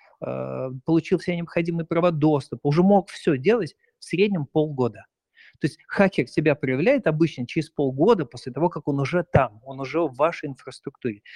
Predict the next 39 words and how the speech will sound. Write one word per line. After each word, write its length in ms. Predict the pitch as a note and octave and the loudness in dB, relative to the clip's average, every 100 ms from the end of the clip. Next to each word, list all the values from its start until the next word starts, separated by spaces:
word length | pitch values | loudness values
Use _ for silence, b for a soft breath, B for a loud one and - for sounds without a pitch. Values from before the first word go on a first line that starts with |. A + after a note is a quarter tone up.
| B | B
Поэтому 240 | E3+ E3+ E3 | 0 0 2
очень 340 | A3 G#3+ D3+ C#3 | 2 2 2 2
важно 360 | F#3+ A3+ D#3+ | 2 2 0
выяснить, 400 | C#3 G#3 - C#3 _ | 0 -2 -2 -14 _
как 280 | - F3+ F3 | -4 0 0
хакеры 400 | - D3+ - B2 | -4 -8 -6 -10
попали, 520 | A#2+ C3 - G#3 E3+ - | -8 -8 -2 -2 -4 -4
убедиться, 600 | E3 D#3 F3 F#3+ F#3+ B2+ | -4 -2 -2 -2 -4 -8
что 260 | A#2 - D3 | -12 -2 0
они 200 | C#3+ D#3 | 0 -2
не 120 | C#3+ | -4
оставили 420 | C3+ - D#3 C3 | -4 -4 -4 -2
никаких 560 | B2+ C3 B2 - A2+ A2+ | -4 -6 -8 -10 -12 2
дыр, 240 | C#3+ A3+ - b _ | 4 4 0 b _
через 220 | - B2+ | -8 -8
которые 340 | - C3 C3+ B2+ | -6 -4 -2 0
не 80 | B2 | 0
зайдут, 360 | B2+ B2 A2 - | 0 -2 -4 -4
и 60 | - | 2
только 260 | F#3 E3 D#3+ | 4 4 4
после 340 | E3 - C3+ | 2 0 0
этого 400 | D3 A3 A3+ C#3+ | 4 4 4 0
начинать 480 | C3 - C3 D#3 D#3+ | -2 -2 0 2 0
заниматься 500 | B2+ C3 D#3 E3+ D3 | -2 -2 -2 -4 -10
восстановлением. 640 | C3+ - C#3 C#3 A#2 - - | -14 -6 0 0 0 -4 0
Поэтому, 400 | E3 E3 D#3+ - b b b b b - | 2 4 0 -2 b b b b b -2
а, 220 | B2+ B2 | 0 4
мы 140 | F3+ | 4
провели 300 | F#3 F3 D3+ | 6 4 4
эту 260 | C3+ C3 C#3+ | 2 0 -2
работу, 480 | C#3+ D3 D3+ - E3+ | -2 -2 -4 -6 -10
мы 160 | E3 C#3+ | -4 0
выяснили, 420 | D3 E3 - C#3+ | 4 2 2 -6
каким 220 | C#3 D3+ | -4 -2
образом 360 | D3 C#3 C3 C3 | 0 -2 -4 -4
хакеры 360 | - B2+ B2 A2+ | -2 -4 -4 -2
попали 420 | B2 A#2 A2+ B2 | 0 2 0 0
в 40 | |
инфраструктуру, 720 | B2+ C#3 - C#3 - D3 D3 | -2 -6 -2 -4 0 -2 -2